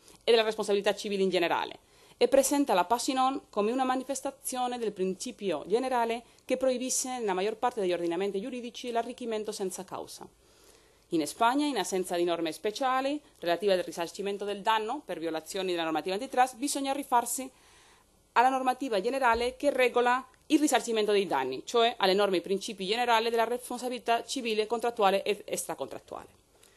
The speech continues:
E cercheremo quindi di esaminare la viabilità della pace non, eh, all'interno di queste paute. Il primo principio, colonna portante di tutta la teoria della responsabilità nel nostro sistema,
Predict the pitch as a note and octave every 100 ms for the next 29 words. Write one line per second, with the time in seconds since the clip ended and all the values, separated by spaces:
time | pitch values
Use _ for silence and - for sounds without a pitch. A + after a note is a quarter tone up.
0 | _ _ _ _ _ - F#3 F#3 F#3 F#3
1 | F#3 F#3 F#3 F#3 _ _ _ _ - B3
2 | C4 C#4 C4+ C#4 C#4+ C4+ A3 G3 F#3 G3
3 | E3+ G3+ G3 A#3 A#3+ D4 C4 E3+ D#3+ F3
4 | A3+ A#3 B3 - _ - - E3+ E3 -
5 | - G3+ C4 A#3+ A#3+ A3 G#3+ G3 - -
6 | G#2 - - - - A#3+ E4+ E4+ D#4+ A#3+
7 | C#4 A#3+ F#3 F3 - _ _ _ _ -
8 | F3+ G3+ G3 G3 B3 B3 G#3 G#3 G3+ G3
9 | G3+ F#3 G3+ G#3+ A3+ F#3+ E3 E3 - E3
10 | F#3+ G3 A#3 - G#3+ G3 F#3 F#3+ A3 C4+
11 | B3+ A#3 A3 A3